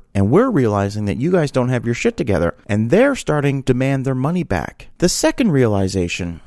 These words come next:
and probably the one that was the hardest for me to accept,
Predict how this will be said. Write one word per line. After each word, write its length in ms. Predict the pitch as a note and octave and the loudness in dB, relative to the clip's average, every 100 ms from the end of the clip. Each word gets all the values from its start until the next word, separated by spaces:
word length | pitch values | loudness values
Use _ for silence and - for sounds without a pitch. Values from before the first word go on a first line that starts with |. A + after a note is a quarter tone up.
| - | -10
and 140 | - A2+ | -4 0
probably 320 | F3 F3 F3 | 2 2 2
the 100 | C#3+ | 2
one 240 | C3 B2 | 0 -2
that 120 | A#2+ D#2+ | -2 -2
was 120 | G#2 | -4
the 80 | G2 | -6
hardest 420 | - C3 B2 - | -2 0 0 -2
for 100 | A2 | -2
me 120 | G2 | 0
to 160 | F#2 F2+ | 2 0
accept, 500 | - - D#2+ - | 0 -4 -6 -8